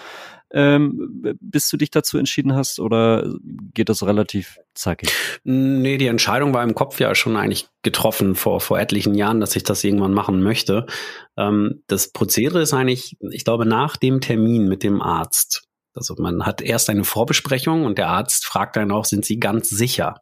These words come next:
Speaker 2: dass Sie die Familienplanung abgeschlossen haben?“ Weil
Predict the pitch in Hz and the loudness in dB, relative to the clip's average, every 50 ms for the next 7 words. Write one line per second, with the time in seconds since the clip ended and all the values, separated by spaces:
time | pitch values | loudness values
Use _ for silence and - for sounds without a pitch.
0 | _ - 92 92 - - 87 85 87 90 85 87 - - - - - - - _ | _ -6 0 2 2 2 2 0 -2 -4 -6 -6 -8 -10 -12 -12 -12 -12 -14 _
1 | - 110 101 101 101 98 92 92 - - 92 90 92 90 85 90 - - 98 - | -4 0 0 2 2 2 0 0 0 -2 -2 0 0 -2 -2 -4 -4 -4 -4 -2
2 | - 101 90 - - 104 92 98 98 101 110 113 107 95 98 98 101 98 98 - | 0 0 0 0 0 0 0 0 0 0 2 0 0 2 0 0 0 -2 -4 -6